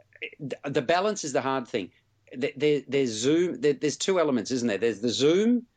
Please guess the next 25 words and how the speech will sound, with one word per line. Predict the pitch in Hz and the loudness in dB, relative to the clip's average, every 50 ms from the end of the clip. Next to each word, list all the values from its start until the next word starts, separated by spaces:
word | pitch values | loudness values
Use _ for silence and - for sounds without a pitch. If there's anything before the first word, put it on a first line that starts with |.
| _ _ _ - | _ _ _ -4
and | 123 143 143 143 | -2 0 0 2
there's | 139 139 127 135 | 2 2 2 2
also | 147 147 135 - - 143 131 127 127 120 | 2 2 0 0 0 2 4 4 4 2
wide | 110 107 127 127 127 123 117 | 2 2 2 2 4 2 2
angle. | 113 110 110 101 92 80 - _ _ _ _ _ _ _ _ _ - | 0 0 -2 -4 -6 -6 -8 _ _ _ _ _ _ _ _ _ -6
And | 131 127 131 131 131 131 113 - _ _ _ _ _ - _ _ _ 143 | -4 -2 0 2 2 0 0 -2 _ _ _ _ _ -20 _ _ _ 0
I've | 143 165 175 175 | 2 2 2 2
always | 190 185 165 151 143 131 123 120 107 101 - _ - - _ _ - - 131 131 113 - | 2 2 2 4 4 4 2 0 -2 -6 -12 _ -20 -20 _ _ -20 -14 -14 -14 -14 -8
taken | - 143 143 127 123 117 | -4 -4 -2 -2 -2 -4
a | 113 | -4
separate | - - 131 - - 101 - | -4 -4 -4 -4 -6 -8 -6
camera, | - 135 131 127 120 104 90 98 - _ _ _ _ _ _ - | -6 -4 -2 -2 -2 -2 -2 -6 -8 _ _ _ _ _ _ -2
but | 131 123 - - - | -2 -2 -2 -2 -2
I | 127 127 | -2 -2
suppose | - - - 139 131 123 127 | -2 -2 0 0 2 2 2
I've | 123 127 110 - | 0 0 -2 -4
compromised | - 123 123 - 127 113 110 104 104 110 104 - | -6 -6 -4 -4 -4 -2 -2 -2 -2 -2 -2 -2
and | 123 120 | -2 -2
I've | 123 120 | 0 0
got | 117 - | -4 -4
something | - 131 123 - - 110 | -4 -8 -8 -6 -6 -2
with | 107 110 107 - - | -2 -2 -4 -2 -4
automatic | 135 123 110 104 107 110 107 104 98 101 - | -2 -2 -2 0 0 0 -2 -2 -4 -4 -4
everything. | 101 101 92 104 98 82 90 82 78 80 - _ _ _ _ _ _ _ _ _ _ | -4 -2 -2 -2 -4 -2 -4 -8 -8 -10 -16 _ _ _ _ _ _ _ _ _ _
And | - 123 123 123 120 120 117 107 | -4 -2 0 0 0 0 -2 -2